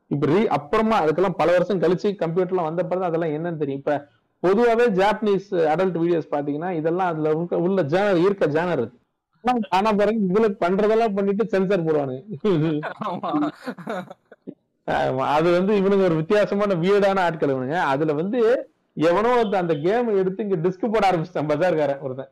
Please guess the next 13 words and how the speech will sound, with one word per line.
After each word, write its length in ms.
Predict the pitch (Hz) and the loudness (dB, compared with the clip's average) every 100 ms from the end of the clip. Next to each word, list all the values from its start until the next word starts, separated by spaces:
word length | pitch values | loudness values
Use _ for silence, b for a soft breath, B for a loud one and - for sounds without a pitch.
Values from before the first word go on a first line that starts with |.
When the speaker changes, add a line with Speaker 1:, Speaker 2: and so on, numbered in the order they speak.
| _ _ _ | _ _ _
Speaker 1:
அஹ், 520 | 131 123 120 117 117 | -6 -4 -2 -4 -6
அது 180 | 113 127 | -4 0
வாங்குறது, 440 | 131 156 147 143 147 | 2 2 2 2 2
அதுக்கு 360 | 143 135 131 | 2 0 -2
ஒரு 100 | 123 | -4
தனி 260 | 120 135 160 | -4 -2 -2
மார்க்கெட் 580 | 139 147 151 131 135 131 - 170 | 0 -2 -2 -4 -4 -8 -6 0
ஓடிட்டு 320 | 170 196 175 | 2 2 2
இருக்கு. 200 | 165 147 | 2 2
அதை 160 | 131 | 2
வந்து 120 | 143 208 | 2 0
நடந்தது 640 | 151 185 262 247 220 190 | 2 2 2 2 2 2
என்னல 300 | 185 185 175 | 2 0 -2